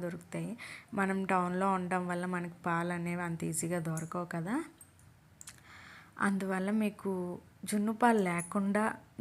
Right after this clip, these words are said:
జున్ను అనేది చేసుకోవాలి. అది ఎలాగో మీకు ఇప్పుడు చూపించబోతున్నాను. నేనైతే ఈ మధ్యన సూపర్ మార్కెట్కి వెళ్ళేటప్పుడు అక్కడ కామధేను పాల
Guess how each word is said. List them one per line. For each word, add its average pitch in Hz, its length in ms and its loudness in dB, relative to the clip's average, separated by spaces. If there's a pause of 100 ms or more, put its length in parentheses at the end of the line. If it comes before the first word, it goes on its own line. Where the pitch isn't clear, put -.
(120)
జున్ను 190 320 2
అనేది 185 260 2 (100)
చేసుకోవాలి. 180 680 -2 (720)
అది 196 220 4
ఎలాగో 190 380 4 (100)
మీకు 202 160 2
ఇప్పుడు 165 280 -8
చూపించబోతున్నాను. 175 880 -4 (100)
నేనైతే 208 400 2
ఈ 208 180 2
మధ్యన 180 360 -2
సూపర్ 190 280 -2
మార్కెట్కి 185 420 -2
వెళ్ళేటప్పుడు 175 600 -4 (640)
అక్కడ 196 180 0 (540)
కామధేను 214 720 4 (640)
పాల 196 320 4